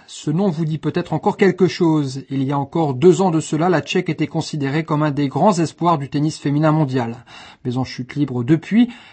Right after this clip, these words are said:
la demi-finaliste de Roland Garros deux mille six a décidé de mettre un terme à sa carrière à seulement vingt ans. Si la désormais ancienne joueuse ne s'est pas exprimée sur le sujet, l'information a toutefois été confirmée par son père adoptif et ex-entraîneur mardi.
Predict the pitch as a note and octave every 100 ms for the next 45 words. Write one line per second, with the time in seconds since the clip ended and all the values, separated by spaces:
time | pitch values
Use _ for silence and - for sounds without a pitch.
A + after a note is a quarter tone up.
0 | - D3+ F3 B3 B3 G#3+ F#3 A#3+ - G#3
1 | F3 D3+ F3+ E3 E3 F3 D3+ E3 D3 B2+
2 | - G#3 - - C#3 A3 A3+ A3+ F3+ G#3
3 | E3 D#3 - C3 A#3 A#3+ G3 - E3 C#3+
4 | C3+ C3 C#3 D3+ - C3 - D3 E3 C3+
5 | F3+ - C3+ - - - - - C3 B2
6 | A#2+ C3 C#3+ C#3+ C#3 D#3+ F3 - G3 D3+
7 | D#3+ G#3 B3+ F#3+ C3 A#2+ C3+ C3+ B2+ B2+
8 | - D3 D3+ - C#3+ C3 C#3 C#3 G3+ -
9 | - - G3+ A#3 G#3 F3+ - A3 G#3+ E3+
10 | G3+ F3+ E3 - - - D#3+ F3+ F#3+ E3
11 | - D#3+ E3 D3 - F3+ D3+ C3 - D#3
12 | - - C#3 E3 - C#3 - B2+ C3+ C#3
13 | B2 D#3 E3 C3+